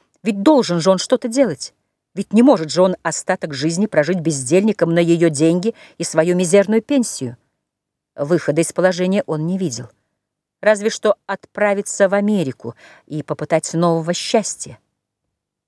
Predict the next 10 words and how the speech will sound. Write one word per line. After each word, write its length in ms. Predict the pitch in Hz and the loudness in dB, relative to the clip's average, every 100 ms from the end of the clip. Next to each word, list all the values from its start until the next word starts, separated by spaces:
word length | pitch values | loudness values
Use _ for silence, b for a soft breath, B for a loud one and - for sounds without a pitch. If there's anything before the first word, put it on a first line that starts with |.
| _ | _
Но 120 | 135 156 | -6 -6
он 60 | |
совершенно 520 | 151 160 - - 196 | -4 -4 -2 0 0
не 120 | 127 127 | 0 -2
верил 280 | 131 123 - _ _ _ _ _ _ | -2 -4 -12 _ _ _ _ _ _
во 120 | 147 | -12
всесилие 540 | - - - 156 147 | -10 -12 -8 -6 -4
доллара. 480 | 151 175 147 120 - - _ _ _ _ _ _ _ _ _ _ _ | -4 -4 -4 -8 -12 -18 _ _ _ _ _ _ _ _ _ _ _
Неужели 380 | 139 151 160 180 | -8 -4 0 0
нет 260 | 165 - | 0 -2